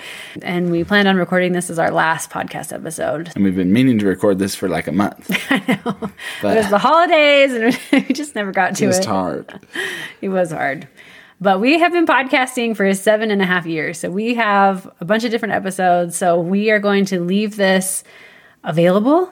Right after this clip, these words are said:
Speaker 1: so that people can listen to, um, old episodes if they like. We started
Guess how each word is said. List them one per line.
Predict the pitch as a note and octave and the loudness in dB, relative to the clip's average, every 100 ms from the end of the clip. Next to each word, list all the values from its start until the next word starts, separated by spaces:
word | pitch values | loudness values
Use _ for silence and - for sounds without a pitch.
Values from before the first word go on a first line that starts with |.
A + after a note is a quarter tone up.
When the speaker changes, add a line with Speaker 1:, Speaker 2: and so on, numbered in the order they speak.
| - | -8
Speaker 1:
so | - F3+ | -4 -2
that | E3+ E3+ - | 2 2 2
people | G#3 F#3 F#3 F#3 | -2 0 0 0
can | F#3+ F3 E3+ E3+ E3 | 0 0 0 -2 -4
listen | F#3+ G3 G#3+ G3+ | -2 -2 0 -2
to, | - G3+ F#3 F#3 F#3 F#3 | 0 0 2 2 0 0
um, | E3+ | -2
old | E3+ A3+ | 0 2
episodes | B3 C4 B3+ | 0 -2 -2
if | C4 | -2
they | B3+ B3 | -2 2
like. | A#3 A#3 A#3 - - | 2 2 0 -8 -6
We | F#3+ | -4
started | G3+ A3+ C#4 | 2 2 2